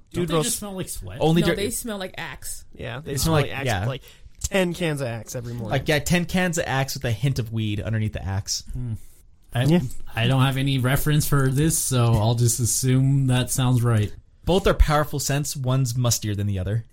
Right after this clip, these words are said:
Speaker 3: Anyways, they're staking out this high school party. They end up seeing Chelsea and her boyfriend, which he does have a name, which is drawing a blank right now 'cause
Speaker 2: Zach Galifianakis.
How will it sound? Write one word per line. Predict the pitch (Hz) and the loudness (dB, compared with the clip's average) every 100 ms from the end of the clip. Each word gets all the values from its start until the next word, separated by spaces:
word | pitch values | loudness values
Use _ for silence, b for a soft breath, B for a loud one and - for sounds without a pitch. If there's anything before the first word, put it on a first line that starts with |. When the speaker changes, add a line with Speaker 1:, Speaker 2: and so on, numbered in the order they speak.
| - | -2
Speaker 3:
Anyways, | 233 156 127 127 | 2 4 4 2
they're | - 151 | 2 2
staking | 214 214 190 | 2 0 0
out | 175 | -2
this | 147 | 0
high | 139 | 2
school | 131 - 120 | 0 -2 -2
party. | 101 101 123 135 - | -2 -2 -2 -4 -4
They | 117 117 - | -2 -2 -2
end | 131 139 | -2 -2
up | |
seeing | - 151 147 135 127 123 123 160 - - | -2 -2 -2 -2 -2 -2 -4 -8 -14 -4
Chelsea | 208 226 107 101 147 - - | -2 0 -2 -4 -4 -8 -8
and | 127 120 | -4 -2
her | 123 | -2
boyfriend, | 113 180 180 110 104 | -2 -2 -2 -4 -4
which | 110 - | -4 -4
he | |
does | 135 165 | -2 -2
have | 139 | -2
a | 123 | -2
name, | 139 123 104 107 | -2 -2 -4 -4
which | 113 - - | -6 -6 -8
is | 110 107 110 - - _ - 123 | -6 -6 -6 -8 -14 _ -12 -2
drawing | 135 120 | 0 0
a | |
blank | 110 123 110 | 0 -2 -2
right | 95 | -2
now | 98 107 | -2 -2
'cause | 123 98 104 - | -4 -4 -4 -6
Speaker 2:
Zach | 120 110 110 - - - - - - - 123 - | -10 -8 -8 -8 -12 -14 -16 -14 -12 -8 -8 -2
Galifianakis. | 110 110 107 - - 101 98 104 - 95 - - - - | 2 6 6 4 2 2 2 -2 -6 -6 -4 -4 -6 -8